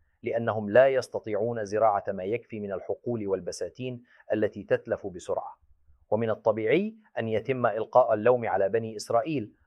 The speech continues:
رغم أن ذلك يبدو غير منطقي،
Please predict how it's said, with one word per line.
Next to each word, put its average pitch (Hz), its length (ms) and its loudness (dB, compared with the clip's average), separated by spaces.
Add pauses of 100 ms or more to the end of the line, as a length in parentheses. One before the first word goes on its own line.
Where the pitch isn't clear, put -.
(140)
رغم 107 240 4
أن 110 240 -4
ذلك 110 400 0
يبدو 107 360 0
غير 113 300 2
منطقي، 113 500 -6